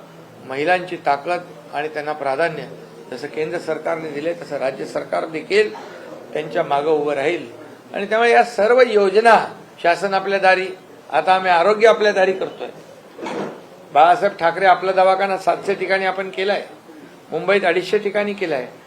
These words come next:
ठाण्यात जवळपास आम्ही शंभर ठिकाणी केलं, केलाय आणि संपूर्ण महाराष्ट्रामध्ये त्याचं आम्ही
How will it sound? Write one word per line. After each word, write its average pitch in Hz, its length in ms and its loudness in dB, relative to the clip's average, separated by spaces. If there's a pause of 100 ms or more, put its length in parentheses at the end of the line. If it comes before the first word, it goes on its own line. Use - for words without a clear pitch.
(220)
ठाण्यात 180 260 4
जवळपास 208 400 2
आम्ही 190 240 -2
शंभर 185 300 -4
ठिकाणी 170 300 -4
केलं, 160 260 -6
केलाय 127 400 -6 (500)
आणि 185 300 0
संपूर्ण 185 460 -4
महाराष्ट्रामध्ये 170 800 -2
त्याचं 160 400 -2
आम्ही 143 320 -4